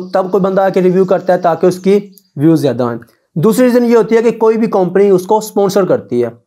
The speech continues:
यानी हो सकता है पैसा, ईजी पैसा ट्रेड वालों ने मुझे पैसे दिए हों कि आप ये वीडियो बनाएं। अक्सर होता है, mostly यूट्यूबर्स पेड प्रमोशन करते हैं। तो इसमें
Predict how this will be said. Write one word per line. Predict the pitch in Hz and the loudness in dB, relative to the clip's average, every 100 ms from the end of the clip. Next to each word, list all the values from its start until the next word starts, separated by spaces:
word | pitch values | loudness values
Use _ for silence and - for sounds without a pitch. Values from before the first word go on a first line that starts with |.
| _ _ _ - | _ _ _ -2
यानी | 196 220 | 0 0
हो | - 196 | 2 0
सकता | 190 220 226 | 0 -2 0
है | 226 | 0
पैसा, | 180 175 202 196 | 0 -2 -2 0
ईजी | 175 175 | 0 0
पैसा | 175 165 196 | -2 -2 -2
ट्रेड | 196 190 | 0 0
वालों | 190 190 | 2 2
ने | 190 | 2
मुझे | 170 156 180 | 0 0 0
पैसे | 165 190 | 0 -2
दिए | 175 180 | 0 2
हों | 180 165 | 2 0
कि | |
आप | 170 139 143 180 | -2 0 0 0
ये | |
वीडियो | 151 139 147 | 0 0 0
बनाएं। | 131 120 135 - _ _ _ _ 156 | 0 -4 -6 -8 _ _ _ _ -4
अक्सर | 156 233 | 0 0
होता | 196 175 185 | 0 0 0
है, | 180 | 0
mostly | 165 185 233 | 0 0 2
यूट्यूबर्स | 240 214 202 202 | 2 2 2 0
पेड | 190 190 | 0 0
प्रमोशन | 185 160 143 139 | 0 -4 -4 -6
करते | 107 - | -8 -8
हैं। | 120 - _ _ _ - - - _ | -14 -14 _ _ _ -20 -20 -20 _
तो | 226 | -2
इसमें | 240 262 | 0 0